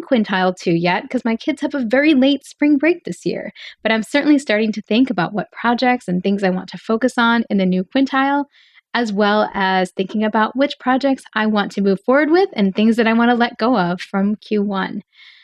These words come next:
As I've discussed, we are moving, and that is definitely going to happen in the second quintile. So hopefully I'll have some more organizing type of content to share with you all as well, since I think that does mesh nicely with planning and can be considered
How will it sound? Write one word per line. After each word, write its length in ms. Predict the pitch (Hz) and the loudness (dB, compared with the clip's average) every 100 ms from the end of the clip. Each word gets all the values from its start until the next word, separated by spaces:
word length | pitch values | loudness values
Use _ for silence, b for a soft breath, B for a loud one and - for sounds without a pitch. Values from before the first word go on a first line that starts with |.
| b | b
As 220 | - 214 240 | -4 -2 0
I've 140 | 233 | 0
discussed, 420 | 254 - 226 247 | 0 0 -2 0
we 160 | 214 202 | 0 2
are 100 | 196 | 2
moving, 520 | 196 208 226 285 359 | 2 2 2 2 0
and 160 | 233 202 | 0 0
that 120 | 185 | 0
is 200 | 185 180 - | -2 -4 -4
definitely 420 | 269 262 285 277 | -4 -2 0 0
going 200 | 269 269 | 2 2
to 40 | |
happen 360 | 226 240 247 247 | 2 0 0 2
in 60 | 220 | 2
the 100 | 208 | 0
second 340 | 214 233 226 | -4 -4 -2
quintile. 520 | 269 262 277 277 277 b b b | 0 0 2 0 0 b b b
So 180 | - 320 | -2 0
hopefully 380 | 302 392 370 320 | 0 2 4 4
I'll 100 | 277 | 4
have 220 | 254 240 | 2 0
some 200 | - 220 | 0 2
more 260 | 214 220 - | 4 2 2
organizing 1000 | 339 330 320 320 302 320 320 320 320 320 | 2 4 4 4 4 6 6 6 4 2
type 240 | 247 277 269 | -2 -2 -2
of 140 | 240 | -8
content 560 | - 196 208 196 202 196 | -6 -6 -4 -2 -2 -2
to 80 | |
share 300 | 196 - 190 | -4 0 2
with 160 | 196 196 | 2 0
you 120 | 196 | -2
all 220 | 190 202 - | -2 -2 -2
as 180 | 247 220 | -2 -2
well, 320 | 202 185 220 | 0 2 0
since 240 | 277 254 294 | 0 -2 0
I 60 | |
think 240 | 277 311 302 | 2 2 2
that 220 | 285 - | 0 0
does 340 | 196 202 208 - B B | 0 2 0 -2 B B
mesh 340 | 226 226 233 - | 2 4 2 0
nicely 600 | 196 185 - 185 180 180 | 0 0 2 2 2 0
with 180 | 185 - | -2 -2
planning 460 | - 185 185 185 - | -2 0 2 0 0
and 80 | 247 | 0
can 120 | 254 | 2
be 100 | 233 | 0
considered 560 | 220 214 - 180 180 | 0 -2 -2 -2 -2